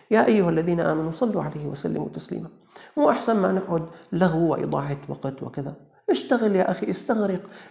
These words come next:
املأ وقتك استغفارا وصلاة على النبي صلى الله عليه وسلم. قال: "إن الصلاة على النبي صلى الله عليه وسلم كما سمعتم لها أثر كبير في رفع البلاء ودفع الوباء،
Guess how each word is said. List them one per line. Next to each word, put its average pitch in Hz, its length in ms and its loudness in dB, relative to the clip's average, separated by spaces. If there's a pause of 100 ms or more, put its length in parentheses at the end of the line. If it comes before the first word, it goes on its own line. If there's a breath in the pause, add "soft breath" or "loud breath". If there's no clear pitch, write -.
املأ 233 200 6
وقتك 208 480 0
استغفارا 202 600 2
وصلاة 160 460 4
على 131 260 0
النبي 127 320 0
صلى 131 220 -4
الله 117 180 -2
عليه 110 160 -6
وسلم. - 220 -12 (680 loud breath)
قال: 185 180 10
"إن 214 140 10
الصلاة 202 380 8
على 190 180 8
النبي 185 300 6
صلى 180 240 4
الله 175 240 8
عليه 165 220 4
وسلم 147 500 2
كما 160 200 4
سمعتم 175 440 2
لها 170 460 0
أثر 143 440 4
كبير 202 600 6 (260 loud breath)
في - 160 6
رفع 165 220 4
البلاء 151 480 4
ودفع 120 320 0
الوباء، 104 380 0